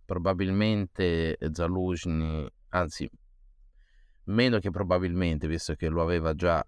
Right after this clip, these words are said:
detto due settimane fa, riteneva più saggio ritirarsi da un punto di vista tattico verso le colline dietro Bakhmut e non continuare a prendere la città, visto che era,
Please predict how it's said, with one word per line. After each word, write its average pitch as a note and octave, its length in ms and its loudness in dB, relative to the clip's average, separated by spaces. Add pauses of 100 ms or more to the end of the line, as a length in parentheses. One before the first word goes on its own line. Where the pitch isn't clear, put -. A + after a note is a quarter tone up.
(120)
detto D#2+ 380 -4
due E2 180 -2
settimane F#2+ 520 -2
fa, D#2+ 380 0
riteneva F2+ 440 0
più - 180 -4
saggio E2+ 680 0
ritirarsi F#2+ 640 0
da F2+ 80 -2
un E2 80 -4
punto E2+ 220 -4
di E2+ 80 -2
vista F2+ 220 -2
tattico F2 520 -4
verso E2 320 -2
le E2 160 -2
colline G#2+ 520 2
dietro D#2+ 360 -2
Bakhmut F#2 800 -2 (260)
e F#2 140 -2
non G2 200 0
continuare F#2 500 0
a F2+ 40 0
prendere F2+ 380 0
la F2+ 80 -2
città, - 280 0
visto E2+ 300 -2
che F2 120 -4
era, E2 280 2